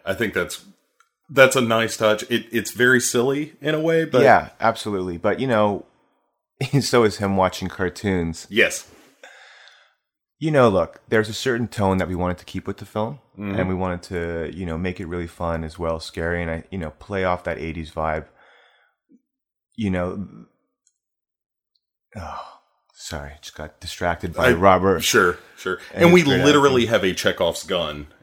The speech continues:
Speaker 1: in this film, as you saw as, uh, uh, the esteemed Mister Lipper was cleaning it.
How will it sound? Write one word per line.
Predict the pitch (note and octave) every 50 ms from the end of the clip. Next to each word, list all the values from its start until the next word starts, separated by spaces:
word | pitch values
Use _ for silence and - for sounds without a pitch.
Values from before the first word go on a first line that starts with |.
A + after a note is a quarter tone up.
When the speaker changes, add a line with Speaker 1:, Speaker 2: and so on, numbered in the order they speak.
| _ _ _ _ _
Speaker 1:
in | F#2+ F#2+ F2+
this | F2 E2+ -
film, | - - F2+ D#2+ D#2 D2+ D2+ D#2
as | - - E2+ E2+ D#2+ -
you | F2 E2
saw | D#2 - F2+ E2 D#2+ D#2+ D#2 D2+ D2 D2
as, | D2 C#2+ - -
uh, | E2 D#2+ - E2 E2 E2+ - _ _ _ _ _ _ _ _ _ _ _ _ _ _ _ _ _ _ _
uh, | F2+ F2 E2+ D#2+ E2 D#2+ - _ _ _ _
the | F#2+ G2 F#2
esteemed | F2 - G2+ F#2+ F2+ F2
Mister | E2 - - F2+
Lipper | E2+ D#2+ F2 F2 E2 D#2+ D#2+
was | D#2+ D#2+ D2+ -
cleaning | - - - F#2 F2 E2 E2 D#2+ D#2
it. | D#2+ D#2 D2 -